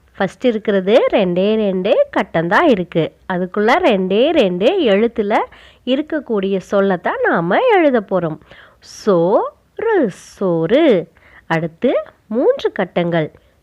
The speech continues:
பெ, இ, டி, பெட்டி. அடுத்து நான்கு கட்டங்கள். கை,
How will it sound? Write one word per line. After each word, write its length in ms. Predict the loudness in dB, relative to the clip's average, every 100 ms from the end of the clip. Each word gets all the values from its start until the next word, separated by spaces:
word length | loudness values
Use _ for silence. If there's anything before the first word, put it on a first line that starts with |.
| _ _
பெ, 360 | -2 0 2 0 -2 -6 -6
இ, 200 | -2 -2 -4 _ _
டி, 360 | -6 -4 -4 -12 _
பெட்டி. 760 | -2 -2 -4 -6 0 2 2 -4 -18 -20
அடுத்து 480 | -6 -2 -2 -2 -2
நான்கு 480 | -2 -2 -2 -2 -4
கட்டங்கள். 720 | -2 -2 0 0 2 2 0 -4 -20 -20 _ -10
கை, 600 | 0 0 2 0 0 -4